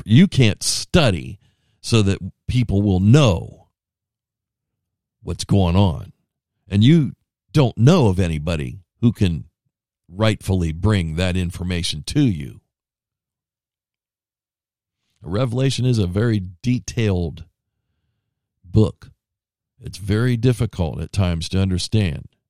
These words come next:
I've been studying myself for a while on the millennial kingdom of Christ. And I've heard people say, "Well, we don't know. Is it a thousand years? Or,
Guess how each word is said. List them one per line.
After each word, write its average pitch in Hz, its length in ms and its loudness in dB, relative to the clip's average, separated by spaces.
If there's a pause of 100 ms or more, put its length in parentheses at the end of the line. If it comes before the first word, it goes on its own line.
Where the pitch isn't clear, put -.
(880)
I've 104 180 0
been 95 180 2
studying 95 500 -2
myself 92 520 -4
for 90 180 -10
a 87 60 -6
while 87 520 -6
on 87 240 -4
the 87 260 -6
millennial 87 580 -6
kingdom 98 480 -4
of 78 180 -14
Christ. 95 560 -10 (680)
And - 80 -6
I've 120 160 0
heard 123 220 2
people 104 300 2
say, 95 220 -2
"Well, 110 200 0
we 240 100 -2
don't 214 200 -2
know. 220 180 -2
Is 107 100 -2
it 107 80 -6
a - 80 -8
thousand 208 480 -8
years? 220 560 -10
Or, 104 220 -16